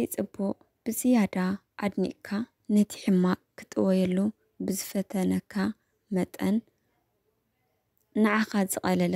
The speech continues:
ክኸውን ይኽእል። ንመጻምድትኻ ድማ ዝያዳ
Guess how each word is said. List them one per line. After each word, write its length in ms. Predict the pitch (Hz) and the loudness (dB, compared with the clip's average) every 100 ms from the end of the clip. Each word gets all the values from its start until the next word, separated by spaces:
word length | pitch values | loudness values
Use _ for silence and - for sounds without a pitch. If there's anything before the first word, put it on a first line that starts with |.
| 180 | -2
ክኸውን 500 | - - 185 185 185 | -6 -4 0 0 0
ይኽእል። 360 | 185 - 170 202 - _ _ _ _ _ - | -2 -2 -2 -4 -10 _ _ _ _ _ 2
ንመጻምድትኻ 720 | 226 233 - 220 196 - - 196 | 4 6 2 0 0 -2 -8 -6
ድማ 220 | 180 185 190 240 | -2 0 2 0
ዝያዳ 440 | 240 208 190 185 | 0 2 2 0